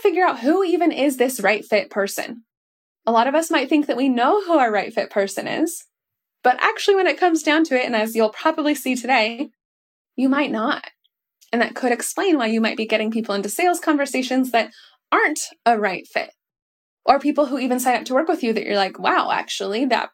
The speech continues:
probably, like, wasn't the best person to bring on." We've all done that. Day two, tomorrow, we're talking about how do we create an offer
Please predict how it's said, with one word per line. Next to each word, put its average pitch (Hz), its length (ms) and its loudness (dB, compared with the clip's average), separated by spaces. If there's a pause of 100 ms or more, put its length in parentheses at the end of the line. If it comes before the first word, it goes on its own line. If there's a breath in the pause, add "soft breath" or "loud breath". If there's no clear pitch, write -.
(140)
probably, 240 480 -2
like, 220 240 0
wasn't 202 460 -2
the 233 60 -2
best 226 460 -2 (260)
person 262 380 0
to 330 140 0
bring 330 220 2
on." 339 420 -2 (220)
We've 214 160 -4
all 220 160 2
done 285 220 -2
that. - 220 -6 (1300)
Day 277 200 2
two, 302 420 -2
tomorrow, 240 640 0 (520)
we're 262 120 2
talking 311 220 2
about 262 180 0
how 269 240 -2
do 330 80 2
we 359 100 0
create 320 260 0
an 254 160 -2
offer 214 500 -2